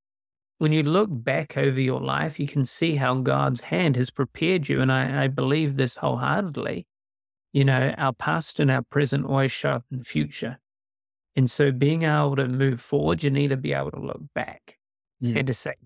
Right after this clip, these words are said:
Speaker 1: "What have I experienced? What have I lived through? How has God been there? What are the struggles as well as the successes in my everyday life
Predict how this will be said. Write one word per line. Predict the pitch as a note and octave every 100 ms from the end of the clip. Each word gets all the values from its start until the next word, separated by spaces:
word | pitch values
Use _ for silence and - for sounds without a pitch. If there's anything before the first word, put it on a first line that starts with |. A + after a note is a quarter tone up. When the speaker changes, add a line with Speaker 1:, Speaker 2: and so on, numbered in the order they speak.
| C3
Speaker 1:
"What | C#3 E3+ D3+
have | D3 C#3+
I | B2+
experienced? | - - C#3 C3+ C#3 D3+
What | D3+
have | D3+
I | C#3 B2+
lived | B2+ C3+ D3 C#3+ -
through? | - B2+ - -
How | D#3+ D#3+ D#3+
has | D3 B2
God | - D3 C3 B2 A#2
been | C3+ D#3
there? | G3 B3 - _ _ _ _ _ _ _ _
What | C#3+ D#3
are | F3+
the | C#3
struggles | - - D3 D#3 D3+ D3 C#3 D#3 - - _
as | D3 B2+
well | C3+ C#3
as | C3
the | C#3
successes | C3+ - - - F3 E3 D3 C#3
in | - D3
my | C3+ B2+
everyday | D3+ C3+ C3 B2+ C3+ D3+
life | F#3 - - - -